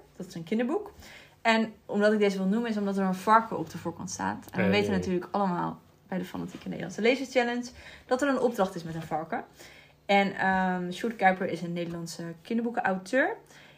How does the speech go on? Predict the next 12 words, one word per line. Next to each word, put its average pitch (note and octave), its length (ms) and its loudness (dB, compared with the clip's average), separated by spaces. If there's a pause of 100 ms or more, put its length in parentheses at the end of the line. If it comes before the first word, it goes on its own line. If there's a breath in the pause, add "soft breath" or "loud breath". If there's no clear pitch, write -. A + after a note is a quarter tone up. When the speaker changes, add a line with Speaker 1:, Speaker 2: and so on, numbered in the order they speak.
(140)
Speaker 1:
En, G3 320 2
ehm, F#3 540 2
hij F3+ 180 2
schrijft G3 300 2
eigenlijk G#3+ 400 0
korte A#3+ 260 0
verhalen F#3+ 520 2
over, F3+ 440 -2 (160)
eh, E3+ 120 -10 (160)
de F3 100 -6
kleuter F#3 500 0 (120)
Robin. F3 400 -2